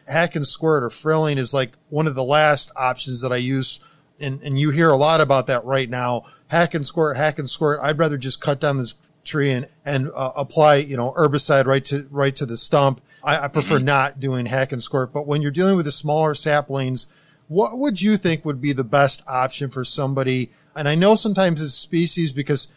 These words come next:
Speaker 1: certain species are more dense. You're dealing with heavier wood,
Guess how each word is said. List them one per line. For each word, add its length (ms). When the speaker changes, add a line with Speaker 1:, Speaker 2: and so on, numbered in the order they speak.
Speaker 1:
certain 280
species 460
are 200
more 240
dense. 540
You're 80
dealing 260
with 120
heavier 460
wood, 360